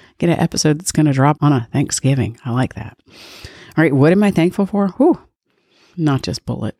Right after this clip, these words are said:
I am thankful for that, by the way. But, like, let's check off the obvious shit, right?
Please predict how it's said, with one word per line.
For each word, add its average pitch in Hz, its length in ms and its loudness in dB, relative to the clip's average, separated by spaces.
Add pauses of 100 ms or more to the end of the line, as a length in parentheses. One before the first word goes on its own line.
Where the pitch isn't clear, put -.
(160)
I 147 60 -8
am 127 160 -4
thankful 120 300 -8
for 123 100 -8
that, 113 180 -8
by - 80 -10
the - 80 -8
way. 117 120 -6
But, 156 160 -6
like, 247 260 -2
let's 294 320 -2
check - 420 -2
off 151 200 0
the 127 140 -4
obvious 123 420 -8
shit, - 260 -10
right? 127 240 -6